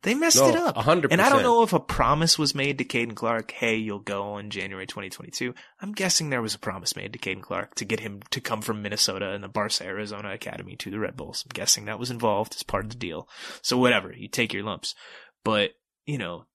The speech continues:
Speaker 1: to have it happen this way where Leipzig doesn't want him at this moment in time, and they don't want to loan him to Salzburg either, um, and instead he has to come back to M L S, uh, well, if you messed it up, you kinda gotta pay the consequences.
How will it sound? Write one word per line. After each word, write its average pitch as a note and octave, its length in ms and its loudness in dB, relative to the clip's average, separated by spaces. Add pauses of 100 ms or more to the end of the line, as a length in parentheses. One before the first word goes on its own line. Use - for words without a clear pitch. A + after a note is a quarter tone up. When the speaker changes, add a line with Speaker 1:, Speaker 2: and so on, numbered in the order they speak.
Speaker 1:
to A#2 160 -2
have A#2+ 300 0
it A2 100 -4
happen A2 380 -2
this G2+ 200 2
way G#2 200 0
where G2 140 -6
Leipzig G#2 420 0 (360)
doesn't G#2 300 -4
want G#2+ 220 -4
him G2+ 160 -8 (100)
at - 160 -8
this - 180 -2
moment F#2+ 280 -10
in F#2 80 -12
time, G2+ 400 -2 (320)
and G#2 180 -2
they G2+ 160 -2 (140)
don't G#2+ 180 -2
want A2 140 -6
to G#2 40 -4
loan G#2+ 140 -4
him G2+ 60 -10
to F#2+ 80 -2
Salzburg A2+ 720 0 (120)
either, G#2+ 440 -2 (560)
um, F#2+ 420 2
and G#2 100 -2
instead A2+ 300 -2
he A2+ 80 0
has G#2+ 160 0
to - 80 0
come A2 160 -6
back G#2 200 -2
to - 100 -8
M F#2+ 100 -10
L G2 140 -4
S, - 420 6 (580)
uh, F2 640 -2 (320)
well, F3 500 0 (160)
if C#3+ 220 -4
you C#3+ 60 0
messed F3 320 4
it F3 60 -2
up, A#3+ 360 -2
you - 180 -12
kinda F3+ 300 -6
gotta G#3+ 220 -8
pay A3 180 -2
the - 100 -4
consequences. A#3+ 840 0